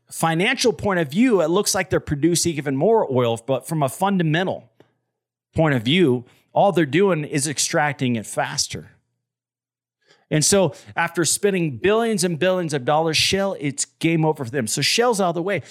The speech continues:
So opec doesn't have to worry about shale anymore. opec also doesn't have to worry about that relationship with America because they've lost the su-, the support of America. And the nail in the coffin for that relationship was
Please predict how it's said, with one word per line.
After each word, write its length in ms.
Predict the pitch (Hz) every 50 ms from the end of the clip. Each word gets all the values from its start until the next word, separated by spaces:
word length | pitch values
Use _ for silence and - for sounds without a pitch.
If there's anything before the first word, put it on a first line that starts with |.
| - -
So 140 | - 180 175
opec 400 | - 214 226 220 - 202 190 147
doesn't 260 | 190 196 170 175 156
have 180 | 160 170 156 -
to 80 | 175
worry 240 | 156 139 156 185 202
about 240 | 190 156 131 110 -
shale 340 | - - - 131 117 113 107
anymore. 440 | 101 104 98 92 87 80 - - - _ _ _ _ _ _ _ _ _ _ _ _ - - - 135 113
opec 440 | - 190 233 233 214 208 202 - - -
also 440 | 170 - 240 240 - - 220 185 156
doesn't 280 | 139 202 185 175 170
have 160 | 170 180 -
to 80 | - 180
worry 240 | 156 151 165 170 180
about 220 | 175 175 165 165
that 180 | 185 165 151 151
relationship 720 | 165 160 156 165 165 151 - - 147 - - 165 135 143
with 140 | 147 - 147
America 640 | 135 131 139 151 170 180 175 - - 127 120 120 - - - - -
because 280 | - 147 - 170 151 120
they've 400 | 139 135 131 175 202 214 190 143
lost 580 | 120 117 131 147 180 180 160 139 - - -
the 100 | - 139
su-, 340 | - - 127 113 - 131 - - _ _ _ -
the 160 | 123 131 123
support 420 | - - 135 110 - - 151 127
of 100 | 120 101
America. 560 | 107 107 113 120 135 143 139 123 - 120 98 - - - - - _
And 180 | 170 156 165 165
the 60 | 165
nail 320 | 175 175 190 202 214 214
in 100 | 208 196
the 80 | 180 170
coffin 480 | - - 165 165 151 143 - 143 127
for 160 | 117 - 131 135
that 220 | 143 160 147 131
relationship 720 | 135 123 127 135 139 - - 131 110 - 139 127 101 107
was 380 | 110 123 123 120 117 104 95